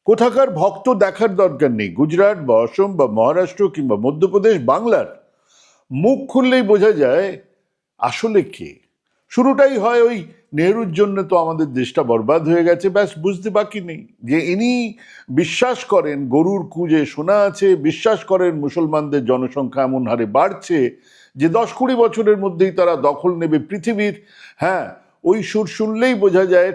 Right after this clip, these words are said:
ঠিক সেই রকম বাংলাদেশের ওই চিন্ময় মহারাজ আর আমাদের দেশের হিন্দু জাতীয়তাবাদের পোস্টার বয়, উগ্র মুখ আদিত্যনাথ যোগীর কোথাও সুর মিলে যায়। দুজনেই সন্ন্যাসী,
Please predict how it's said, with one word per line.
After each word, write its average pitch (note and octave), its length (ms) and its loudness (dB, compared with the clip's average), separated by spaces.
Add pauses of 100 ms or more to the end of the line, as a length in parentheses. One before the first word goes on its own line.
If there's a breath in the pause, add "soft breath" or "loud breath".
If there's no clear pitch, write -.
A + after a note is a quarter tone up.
ঠিক - 240 -6
সেই E3+ 300 -2
রকম B2 520 -4 (640 soft breath)
বাংলাদেশের A#3+ 840 0
ওই A3+ 180 0
চিন্ময় G3 500 -2
মহারাজ F#3 580 2
আর E3+ 140 4
আমাদের F#3 540 -2
দেশের F3 320 2 (240)
হিন্দু G3+ 460 -4 (100)
জাতীয়তাবাদের F#3 1120 0 (380 loud breath)
পোস্টার A3+ 480 2
বয়, A#2+ 440 0
উগ্র G3 420 2
মুখ D#3 360 -2
আদিত্যনাথ D3+ 720 -2
যোগীর C3+ 580 -2 (480)
কোথাও F#3+ 340 -2
সুর D#3 400 -8
মিলে G#2+ 300 -2
যায়। G#2 180 2
দুজনেই B3 420 0
সন্ন্যাসী, G3+ 640 0